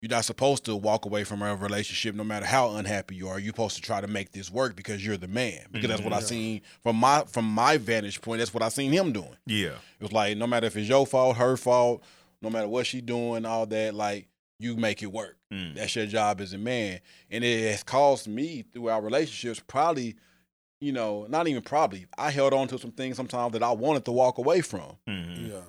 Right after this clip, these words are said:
Speaker 1: Because I feel like as a man, I, I can't walk away. I don't have that luxury to walk away.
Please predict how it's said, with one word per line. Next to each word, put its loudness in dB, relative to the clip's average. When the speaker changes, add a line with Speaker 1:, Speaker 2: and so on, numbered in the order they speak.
Speaker 1:
Because 4
I 8
feel 4
like 6
as 2
a -2
man, 2
I, -6
I 6
can't -2
walk 0
away. 0
I 6
don't 0
have 4
that 0
luxury -2
to -10
walk -10
away. -12